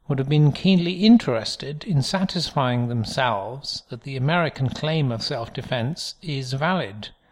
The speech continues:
But, astonishingly enough, they have never shown any such interest. In the days and weeks following nine eleven, the U N accepted without hesitation or scrutiny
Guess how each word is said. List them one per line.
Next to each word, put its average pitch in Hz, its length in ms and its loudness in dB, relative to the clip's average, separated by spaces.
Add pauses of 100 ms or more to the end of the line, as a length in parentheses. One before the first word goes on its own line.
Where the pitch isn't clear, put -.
(600)
But, 170 440 -4 (140)
astonishingly 135 840 2
enough, 131 560 -2 (640)
they 131 60 -4
have 147 140 0
never 160 300 4
shown 147 460 0
any 135 260 0
such - 440 -6
interest. 127 840 2 (540)
In 123 120 0
the 123 100 0
days 143 320 0
and 135 160 4
weeks - 460 -8 (180)
following 139 400 0
nine 107 280 0
eleven, 113 520 0 (560)
the 113 80 -8
U 156 220 2
N 131 380 0
accepted 143 760 -4
without 156 560 -4
hesitation 180 840 0
or 151 180 -4
scrutiny - 760 -6